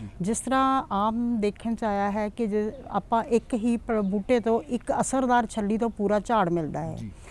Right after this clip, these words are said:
Speaker 2: ਜੇ ਬੂਟਿਆਂ ਦੀ ਗਿਣਤੀ ਘੱਟ ਜਾਊਗੀ ਤਾਂ ਆਪਾਂ ਨੂੰ ਉਨੀਆਂ ਹੀ ਛੱਲੀਆਂ ਘੱਟ ਜਾਣਗੀਆਂ ਖੇਤ ਦੇ ਵਿੱਚ ਤੇ ਉਹਨਾਂ ਦਾ ਅਸਰ ਸਿੱਧਾ ਹੀ ਝਾੜ 'ਤੇ ਪੈਂਦਾ ਹੈ।
Speaker 1: ਬਿਲਕੁਲ।
Speaker 2: ਸੋ ਕਣਕ ਜਾਂ ਝੋਨੇ ਵਾਂਗੂ ਤਾਂ ਇਸ ਦਾ ਨਹੀਂ ਹੈਗਾ ਕਿ ਆਪਾਂ ਜਿਵੇਂ ਉਹਦੇ ਵਿੱਚ ਤਾਂ ਥੱਲੋਂ ਹੋਰ ਸ਼ਾਖਾਂ ਫੁੱਟ ਆਉਂਦੀਆਂ ਹਨ।
Speaker 1: ਜੀ।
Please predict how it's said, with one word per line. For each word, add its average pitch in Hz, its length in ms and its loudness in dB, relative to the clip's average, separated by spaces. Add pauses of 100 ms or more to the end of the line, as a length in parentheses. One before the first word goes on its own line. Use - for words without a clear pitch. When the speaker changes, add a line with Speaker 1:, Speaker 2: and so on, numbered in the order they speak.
(240)
Speaker 2:
ਜੇ 226 200 4
ਬੂਟਿਆਂ 247 420 4
ਦੀ 277 140 4
ਗਿਣਤੀ 226 340 0
ਘੱਟ 247 280 2
ਜਾਊਗੀ 226 580 2 (240)
ਤਾਂ 240 100 2
ਆਪਾਂ 247 360 2
ਨੂੰ 240 180 2
ਉਨੀਆਂ 233 340 2
ਹੀ 233 160 0
ਛੱਲੀਆਂ 196 400 0 (120)
ਘੱਟ 196 100 2
ਜਾਣਗੀਆਂ 214 500 0
ਖੇਤ 214 260 0
ਦੇ 214 180 2
ਵਿੱਚ 220 340 0 (340)
ਤੇ 254 100 4
ਉਹਨਾਂ 269 380 2
ਦਾ 220 180 2
ਅਸਰ 226 180 -2
ਸਿੱਧਾ 233 380 -2
ਹੀ 226 200 0
ਝਾੜ 202 300 2
'ਤੇ 208 260 -4 (300)
ਪੈਂਦਾ 160 380 2
ਹੈ। 151 100 -10
Speaker 1:
ਬਿਲਕੁਲ। 123 340 -14 (160)
Speaker 2:
ਸੋ 254 180 6
ਕਣਕ 240 420 2
ਜਾਂ 262 200 2
ਝੋਨੇ 233 380 2
ਵਾਂਗੂ 240 420 0
ਤਾਂ 233 360 2
ਇਸ 208 200 -4
ਦਾ 226 440 4
ਨਹੀਂ 214 280 0
ਹੈਗਾ 226 260 2
ਕਿ 220 180 0
ਆਪਾਂ 214 220 0
ਜਿਵੇਂ 214 240 0
ਉਹਦੇ 220 240 0
ਵਿੱਚ 214 260 -2
ਤਾਂ 214 220 2
ਥੱਲੋਂ 208 380 0
ਹੋਰ 214 140 2
ਸ਼ਾਖਾਂ - 380 0
ਫੁੱਟ 190 260 0
ਆਉਂਦੀਆਂ 170 460 2
ਹਨ। 151 80 -6
Speaker 1:
ਜੀ। 127 60 -8